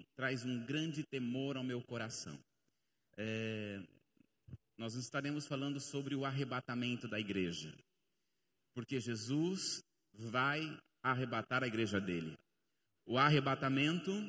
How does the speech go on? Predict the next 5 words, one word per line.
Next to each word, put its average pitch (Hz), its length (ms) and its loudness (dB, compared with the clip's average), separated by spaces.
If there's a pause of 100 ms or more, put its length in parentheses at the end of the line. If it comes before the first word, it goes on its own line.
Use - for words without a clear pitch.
(220)
é 156 360 2 (440)
iminente, 160 920 2 (340)
a 151 220 0
qualquer 190 760 -2
hora 156 520 0